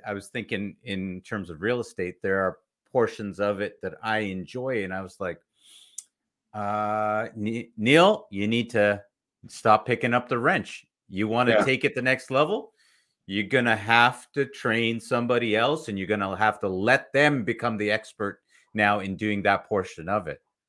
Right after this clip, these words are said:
Speaker 2: Exactly. Now, here, here's the other misconception the small business owners have, 'cause I,
Speaker 1: Yeah.
Speaker 2: I run into this all the time. "Well, if I hire people, there goes all my profits." No.
Speaker 1: Right.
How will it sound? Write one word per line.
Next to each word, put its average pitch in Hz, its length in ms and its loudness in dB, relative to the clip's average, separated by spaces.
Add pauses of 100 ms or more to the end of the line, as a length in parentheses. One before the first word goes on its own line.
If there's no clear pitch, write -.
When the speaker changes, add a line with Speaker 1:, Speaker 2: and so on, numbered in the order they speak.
(120)
Speaker 2:
Exactly. 127 680 4 (360)
Now, 208 140 6
here, 233 220 8
here's 285 240 6
the 185 140 6
other 180 220 6
misconception 143 1000 4
the 123 100 6
small 135 320 6
business 123 360 4
owners 113 260 6
have, 104 260 6 (560)
'cause 143 160 2
I, 170 80 8
Speaker 1:
Yeah. 160 120 8
Speaker 2:
I 170 40 8
run 170 280 8
into 139 200 4
this 127 360 6
all 135 200 8
the 123 80 6
time. 117 280 4 (440)
"Well, 196 160 6
if - 80 4
I 147 120 6
hire 175 300 6
people, 156 260 8
there 156 160 6
goes 147 260 6
all 156 180 8
my 139 180 6
profits." 143 720 2 (360)
No. 123 400 6
Speaker 1:
Right. 95 280 -4